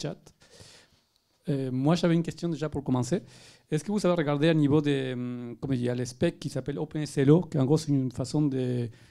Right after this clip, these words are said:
standardiser la façon de définir des, des S L O. Est-ce que vous avez regardé ça ? Je sais pas si Datadog le supporte ou pas.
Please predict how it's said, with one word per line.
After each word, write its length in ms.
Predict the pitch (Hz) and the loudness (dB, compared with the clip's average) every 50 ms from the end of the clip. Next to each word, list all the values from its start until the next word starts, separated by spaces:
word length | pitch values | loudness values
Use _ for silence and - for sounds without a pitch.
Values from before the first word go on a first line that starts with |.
| - - | -16 -12
standardiser 720 | 170 - - - 139 139 135 139 135 139 - - 170 160 | -12 -10 -8 -6 -6 -4 -4 -4 -6 -6 -6 -2 0 0
la 140 | 143 131 120 | 2 2 0
façon 420 | - - 135 127 110 - - 143 | 0 -2 -4 -4 -4 -4 -4 -4
de 80 | 139 131 | -4 -4
définir 400 | 123 127 123 - 135 135 143 139 | -4 -6 -6 -6 -4 -4 -4 -4
des, 220 | 127 127 120 117 | -6 -6 -8 -8
des 100 | 113 123 | -8 -10
S 120 | 123 - - | -10 -10 -8
L 100 | 123 135 | -6 -4
O. 100 | 156 160 | -2 -4
Est-ce 100 | 143 - | -4 -4
que 140 | - - 143 | -4 -4 -4
vous 220 | 127 123 120 - | -4 -4 -4 -4
avez 260 | 127 127 127 131 127 123 123 - _ - - - | -4 -2 -2 -2 -4 -6 -8 -14 _ -20 -18 -16
regardé 320 | 123 120 120 120 131 123 | -12 -12 -10 -10 -10 -10
ça ? 100 | - 160 | -10 -10
Je 60 | 160 | -8
sais 60 | - | -2
pas 100 | - - | 0 0
si 100 | 151 160 | 2 2
Datadog 420 | 147 139 131 - 135 131 139 143 135 | 2 2 2 2 4 4 4 4 4
le 60 | 123 | 2
supporte 400 | 113 - - - - 131 - - | -2 -2 -4 -6 -6 -6 -6 -8
ou 60 | 87 | -8
pas. 180 | - 135 160 | -8 -8 -8